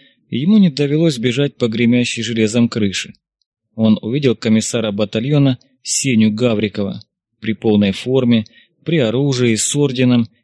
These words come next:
еще не сданным в особый отдел. Они только что познакомились, только что получили приказ.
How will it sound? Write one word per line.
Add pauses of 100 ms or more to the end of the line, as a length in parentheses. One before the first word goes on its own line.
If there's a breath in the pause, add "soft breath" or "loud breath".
(100)
еще
не
сданным
в
особый
отдел. (600)
Они
только
что
познакомились, (400)
только
что
получили
приказ.